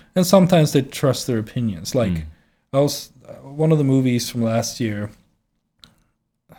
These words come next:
Speaker 1: which is why I realized that maybe I should start, like, actually doing something other than being an assistant,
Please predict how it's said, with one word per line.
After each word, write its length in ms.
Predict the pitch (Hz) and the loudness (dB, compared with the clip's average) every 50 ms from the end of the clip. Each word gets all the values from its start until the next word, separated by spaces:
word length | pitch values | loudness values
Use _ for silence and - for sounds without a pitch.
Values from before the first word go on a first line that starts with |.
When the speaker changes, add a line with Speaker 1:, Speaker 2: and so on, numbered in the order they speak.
| _ _ _ _ | _ _ _ _
Speaker 1:
which 220 | - 139 131 135 | -4 -4 -2 -4
is 100 | 131 113 | -4 -4
why 160 | - 127 120 120 | -2 0 0 2
I 40 | |
realized 440 | 120 113 120 127 127 120 113 107 - - | 2 2 0 0 0 0 -2 -2 -4 -4
that 60 | 107 | -6
maybe 220 | 107 110 117 117 | -6 -4 -4 -2
I 80 | 113 110 | -4 -4
should 180 | - - 117 | -4 -6 -8
start, 360 | - - - 107 104 104 107 - | -8 -6 -6 -6 -6 -6 -8 -10
like, 180 | 107 95 - | -14 -14 -10
actually 580 | 107 107 110 - - - - 110 101 98 104 104 | -8 -8 -8 -8 -8 -8 -8 -8 -8 -8 -8 -8
doing 380 | 104 107 - 120 101 107 107 | -8 -6 -4 -4 -2 -2 -2
something 560 | 104 - - 98 98 - - 95 95 95 95 90 - _ _ _ - _ _ _ _ - - | -4 -4 -6 -8 -8 -10 -14 -16 -16 -16 -16 -18 -20 _ _ _ -20 _ _ _ _ -8 -6
other 160 | 113 104 98 | -6 -6 -6
than 160 | 92 95 95 | -10 -12 -12
being 200 | 98 104 104 107 | -12 -10 -10 -10
an 60 | 101 | -10
assistant, 460 | 104 - - 143 131 131 - - 110 | -10 -6 -4 -4 -4 -4 -6 -14 -20